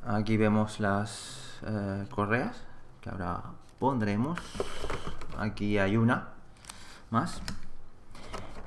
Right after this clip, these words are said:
Y aquí tenemos la carcasa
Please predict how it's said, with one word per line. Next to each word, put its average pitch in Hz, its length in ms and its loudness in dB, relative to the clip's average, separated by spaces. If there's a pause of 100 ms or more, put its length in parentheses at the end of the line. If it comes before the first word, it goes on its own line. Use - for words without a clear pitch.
(220)
Y 190 80 2
aquí 180 240 4
tenemos 156 720 2 (160)
la 135 240 2
carcasa 123 960 0